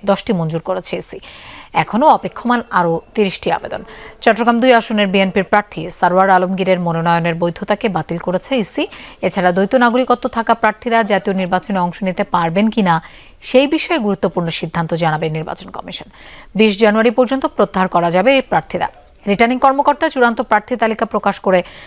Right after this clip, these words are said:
প্রতীক বরাদ্দ দেবেন একুশ জানুয়ারি। বাংলাদেশের ইতিহাসে সবচেয়ে নিরপেক্ষ নির্বাচন হবে ত্রয়োদশ জাতীয় সংসদ নির্বাচন।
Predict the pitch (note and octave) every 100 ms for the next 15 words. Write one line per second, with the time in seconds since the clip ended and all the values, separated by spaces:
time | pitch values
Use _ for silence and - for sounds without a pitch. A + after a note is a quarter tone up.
0 | - - C#4 C#4 G#3+ G3 F#3+ F3+ F3+ F#3
1 | F3+ F3 - F3+ C#3+ - - G#3+ A#3 B3+
2 | C#4 E4 D4+ C#4+ C4+ C#4+ A#3 F3 E3+ C4+
3 | - - C#4+ A#3 G#3 A3 - G#3+ F3+ E3+
4 | E3 F3 E3 D#3+ D3+ F#3+ F#3 F#3+ E3+ E3+
5 | F3 - E3 - E3 D#3 E3+ -